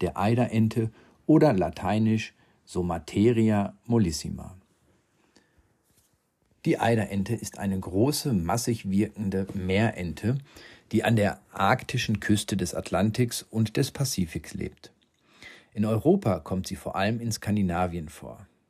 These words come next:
Die Brutpopulation der Nordseeküste ist wesentlich kleiner. Im Sommer finden sich im Wattenmeer jedoch große Scharen nicht brütender Eiderenten ein, denen sich im Spätsommer auch noch große Scharen an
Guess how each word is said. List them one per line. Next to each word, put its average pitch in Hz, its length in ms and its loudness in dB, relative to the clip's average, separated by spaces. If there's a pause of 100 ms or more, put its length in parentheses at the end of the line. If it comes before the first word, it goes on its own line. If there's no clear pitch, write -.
(180)
Die - 80 -2
Brutpopulation 90 1120 -2 (140)
der 80 80 -8
Nordseeküste 110 760 -4
ist - 200 -10
wesentlich 98 480 -4
kleiner. - 500 -12 (580)
Im 90 120 -6
Sommer 127 300 4
finden 90 420 0
sich 85 340 -12 (160)
im 95 380 -8 (120)
Wattenmeer 120 600 2
jedoch 92 280 -4
große 117 440 -2
Scharen 92 420 0
nicht 117 300 -2
brütender 92 440 -2
Eiderenten 85 540 -4
ein, 110 380 -4 (480)
denen 107 280 6
sich 92 380 -4
im 95 140 -6
Spätsommer 123 840 0
auch 98 160 -2
noch 85 220 -8
große 110 420 -4
Scharen 82 460 -4
an 110 260 -4